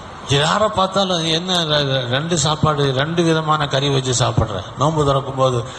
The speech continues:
என்ன இப்படி அதிகபட்சமாக நீ வந்து என்ன செய்யற,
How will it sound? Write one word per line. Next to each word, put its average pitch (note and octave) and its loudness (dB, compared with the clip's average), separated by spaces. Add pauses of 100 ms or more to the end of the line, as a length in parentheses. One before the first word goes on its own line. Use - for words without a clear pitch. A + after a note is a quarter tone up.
(140)
என்ன D3 -4
இப்படி C#3 -2 (480)
அதிகபட்சமாக D3 0
நீ C3 -2
வந்து B2+ 0
என்ன B2 0
செய்யற, A2+ -2